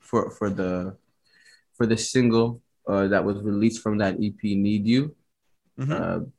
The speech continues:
Speaker 1: we, we had a video planned for it. We had, uh, we had a lot of, we had a lot of places that we wanted to go, a lot of, uh,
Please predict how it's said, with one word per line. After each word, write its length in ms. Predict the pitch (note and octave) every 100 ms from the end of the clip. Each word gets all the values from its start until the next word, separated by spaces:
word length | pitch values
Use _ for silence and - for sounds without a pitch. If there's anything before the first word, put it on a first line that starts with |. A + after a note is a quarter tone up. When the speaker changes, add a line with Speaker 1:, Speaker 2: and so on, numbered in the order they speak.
| _
Speaker 1:
we, 600 | A2 A2 G#2 G2 F#2+ - -
we 100 | A2
had 160 | A2+ G#2
a 40 |
video 400 | F#2+ G#2+ G#2+ G#2
planned 400 | G2 G#2 G2 G2
for 220 | - G2+
it. 80 | G2+
We 200 | G2+ G2+
had, 420 | G#2 F#2+ F#2+ F#2
uh, 360 | F#2+ F#2 F#2+ F#2+ - _
we 140 | - G#2+
had 160 | G#2+
a 40 | G2+
lot 220 | G2+ G2+
of, 260 | F#2+ F#2+ - - - _
we 80 | A#2
had 120 | A#2
a 60 | G#2+
lot 240 | G#2+ G#2
of 300 | G2 F#2+ F#2+ - _ _ _ _ -
places 400 | A2+ A2 G#2+ G#2
that 140 | G2
we 100 | G2+
wanted 300 | G2 G2 G2
to 80 | G2
go, 360 | F#2 F#2+ F#2+ F#2+ - - _ _ _ F#2+
a 60 |
lot 220 | F#2+ G2
of, 260 | F#2+ F#2 F#2+
uh, 280 | F#2 F#2